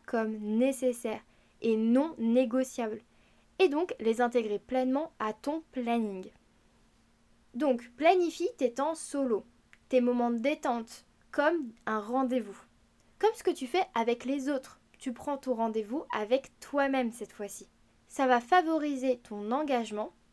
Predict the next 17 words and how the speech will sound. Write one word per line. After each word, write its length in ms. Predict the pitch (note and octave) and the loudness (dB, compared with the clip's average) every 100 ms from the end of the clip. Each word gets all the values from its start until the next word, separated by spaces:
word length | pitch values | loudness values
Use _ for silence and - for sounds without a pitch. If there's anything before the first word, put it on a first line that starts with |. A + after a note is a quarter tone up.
| - | -4
envers 320 | G#3+ G3+ F#3+ | -2 -2 -4
toi 180 | - - _ _ _ _ _ _ _ _ - | -6 -8 _ _ _ _ _ _ _ _ -4
et 80 | |
ça 160 | C#4 D4+ | 0 2
va 80 | C#4+ | 2
aussi 260 | C#4+ C#4 | 0 -4
te 80 | A#3 | -2
permettre 600 | G#3+ C#4+ C#4+ D4 F#4 - | -2 -2 -2 -2 -2 -4
de 160 | G#3+ G#3+ | -4 0
mieux 240 | A3+ G4 A4 | 2 0 0
visualiser 600 | D4 B3 G#3+ G#3+ B3 D#4+ | -2 -2 -2 -2 -6 -4
le 160 | A#3 | -4
temps 240 | G#3 D4 E4 | -2 -2 -2
dont 160 | A#3 | -6
tu 180 | G3+ - | -10 -8
as 80 | G3+ | -10
besoin 560 | F#3+ A#3 B3+ G#3+ G#3+ | -4 -2 -2 -4 -8